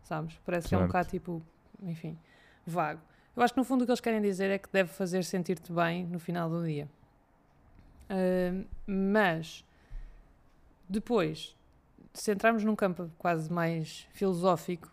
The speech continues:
Speaker 1: do que é que um hobby pode ser ou não, eu acho que deve incorporar mais duas coisas. A primeira é não teres esta pressão ou não teres deadlines, sabes? Eu acho que um hobby não pode ser necessariamente alguma coisa que tu estás,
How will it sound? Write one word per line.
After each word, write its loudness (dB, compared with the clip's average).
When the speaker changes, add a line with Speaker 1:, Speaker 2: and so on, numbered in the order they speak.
Speaker 1:
do -6
que -4
é -4
que -8
um -2
hobby 0
pode -4
ser -2
ou 2
não, 0
eu 0
acho 2
que -6
deve 0
incorporar 0
mais -2
duas -4
coisas. -6
A -6
primeira 4
é 4
não 0
teres 2
esta -2
pressão 0
ou -2
não -2
teres -2
deadlines, -2
sabes? -2
Eu 0
acho -2
que 0
um -2
hobby 0
não -2
pode 0
ser 0
necessariamente -2
alguma -2
coisa -4
que -14
tu -8
estás, -6